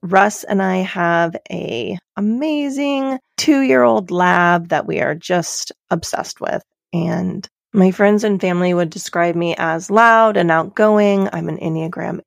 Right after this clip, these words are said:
eight. Don't let that scare you off. <laughs> I know eights get such a bad rap for being direct and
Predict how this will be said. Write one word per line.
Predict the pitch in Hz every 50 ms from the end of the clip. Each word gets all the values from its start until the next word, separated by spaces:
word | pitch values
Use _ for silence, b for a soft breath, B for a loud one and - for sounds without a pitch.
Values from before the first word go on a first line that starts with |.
| _ _
eight. | - 208 208 202 208 - - - - _ _ _ -
Don't | 190 180 - -
let | - 180 185
that | - - - -
scare | - - - - -
you | - - -
off. | 214 220 226 226 208 - - -
<laughs> | - - - _ _ _ _ _ _ _ _ - 214 - -
I | 349 381 381 370 349 330 320 311 - - - _ - - 277 247
know | 196 196 196 185 180 175 -
eights | - 180 180 180 - - -
get | - - 185 185 - - - 208
such | - - 196 190 - -
a | 190
bad | 165 180 180 170 175 170 160
rap | 165 175 170 165 170 - -
for | - 180
being | 165 170 170 165 165 165 170 165
direct | 160 190 170 170 202 220 220 214 208 - _ - - - - _ -
and | 180 170 170 160 151 160 160 - 196